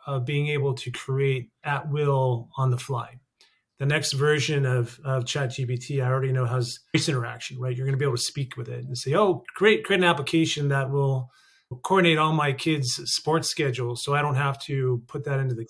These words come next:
calendar," right? And it'll do it. And it'll just spit out an application for you, personalized for you. You think about that on mass scale, uh, we're, you know, we're, you know, tens of millions of applications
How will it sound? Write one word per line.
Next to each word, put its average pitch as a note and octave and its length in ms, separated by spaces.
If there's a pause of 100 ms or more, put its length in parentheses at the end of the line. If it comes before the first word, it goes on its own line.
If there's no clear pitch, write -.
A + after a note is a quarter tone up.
calendar," C3+ 300
right? B2+ 320 (460)
And F3 180
it'll E3 200
do D#3+ 200
it. - 100 (360)
And D3 120
it'll D3 200
just D3 280
spit E3 280
out D3+ 160
an D3 80
application C#3+ 580
for B2 140
you, A#2 180
personalized C3+ 640
for C3 160
you. C3+ 400 (300)
You D#3+ 80
think F#3+ 160
about D#3+ 240
that D#3 160
on C#3+ 160
mass C#3 240
scale, D3 720 (680)
uh, E3 160
we're, E3 220
you E3+ 140
know, D3+ 200
we're, C#3 460
you D3+ 100
know, C3 340 (120)
tens F#3 260
of D3+ 80
millions D#3 380
of C#3 140
applications C#3+ 580